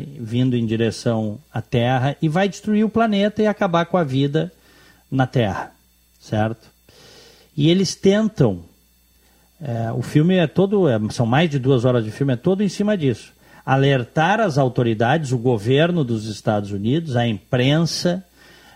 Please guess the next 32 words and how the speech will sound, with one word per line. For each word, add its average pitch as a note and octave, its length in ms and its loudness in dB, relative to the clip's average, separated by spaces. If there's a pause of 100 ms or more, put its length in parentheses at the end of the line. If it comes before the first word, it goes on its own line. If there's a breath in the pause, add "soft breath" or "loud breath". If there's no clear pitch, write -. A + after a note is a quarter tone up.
a, B2 340 -4
as C3 140 -4
pessoas, E3 1040 2
a, A2+ 260 -4 (360)
a - 20 -8
comunidade A#2+ 880 0
em G#2+ 80 0
geral, A#2+ 580 0 (440 soft breath)
de D#3 160 -2
que G#3 340 0
a A#3+ 140 0
vida F#3+ 260 2
na F#3 100 2
Terra F#3+ 320 4
em F#3+ 60 2
seis F3 320 2
meses E3 300 2
vai G3+ 180 4
acabar F3+ 480 4
se B3+ 300 2
algo A3 340 6
não C4+ 140 2
for D#4+ 180 2
feito. G3+ 420 2 (600 soft breath)
Tem D#3 180 4
que - 60 -14
fazer F#3 340 4
algo, D#3 420 2 (120)
dá A#2 240 0
pra F3+ 160 0
fazer, D#3 420 -2 (500)
né? B2 300 -6